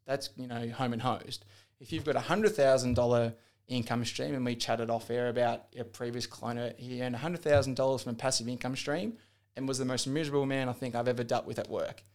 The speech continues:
And you sort of think, you've got almost everything and you're still unhappy. He didn't have peace of mind because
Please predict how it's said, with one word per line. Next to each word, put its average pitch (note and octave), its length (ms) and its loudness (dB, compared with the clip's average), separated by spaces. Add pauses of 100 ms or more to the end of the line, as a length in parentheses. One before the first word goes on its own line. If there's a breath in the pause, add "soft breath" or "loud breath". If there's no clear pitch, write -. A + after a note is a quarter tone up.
(200)
And B2+ 120 -4
you A#2+ 40 -4
sort C3+ 160 2
of B2+ 80 -2
think, C3 220 -4 (160)
you've C3+ 180 -6
got D#3+ 200 0
almost D3+ 500 -2
everything B2 600 -4
and A#2+ 160 -4
you're A#2+ 80 -4
still C3 480 -2
unhappy. A#2+ 420 -6
He A2+ 160 -12
didn't C#3+ 300 -6
have A#2+ 320 -4
peace A#2+ 240 -6
of A#2+ 80 -8
mind A#2 240 -2
because A#2+ 300 -4